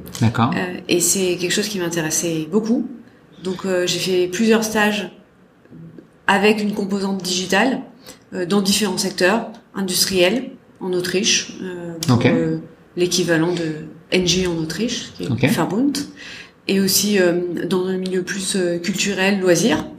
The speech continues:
Speaker 2: Et effectivement, ça a confirmé mon envie de travailler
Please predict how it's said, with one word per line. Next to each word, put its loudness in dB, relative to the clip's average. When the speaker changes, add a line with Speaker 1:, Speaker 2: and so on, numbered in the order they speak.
Speaker 2:
Et 4
effectivement, 0
ça 0
a 2
confirmé 0
mon 0
envie -6
de -8
travailler -4